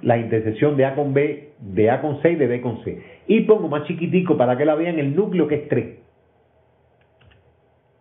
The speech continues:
¿Cuántas personas compraron solo refrigerador? Ya yo sé que es solo B.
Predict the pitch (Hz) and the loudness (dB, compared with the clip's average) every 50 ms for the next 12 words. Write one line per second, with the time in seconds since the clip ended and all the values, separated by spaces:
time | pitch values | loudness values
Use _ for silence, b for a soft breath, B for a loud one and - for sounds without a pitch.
0 | _ _ _ _ _ _ _ _ _ _ _ _ _ _ _ _ _ _ _ _ | _ _ _ _ _ _ _ _ _ _ _ _ _ _ _ _ _ _ _ _
1 | _ _ _ _ _ - 143 147 147 - 165 - - 156 - - 165 170 170 - | _ _ _ _ _ -2 -2 -2 0 0 -2 0 0 0 0 2 0 -2 -2 -2
2 | - 147 135 135 156 165 165 151 - - 180 190 185 170 151 151 - 135 123 120 | -2 -2 0 2 0 0 0 -2 -2 0 0 2 2 0 -2 -4 -2 -2 -2 0
3 | 117 120 117 107 90 - 110 123 131 139 139 - 151 147 - 147 139 - - - | 2 0 0 0 -2 -2 0 2 2 2 0 -2 -4 -2 -2 -2 -4 -4 -2 0
4 | 135 131 135 127 113 113 104 92 - - | 0 2 2 0 0 -2 -4 -4 -6 -14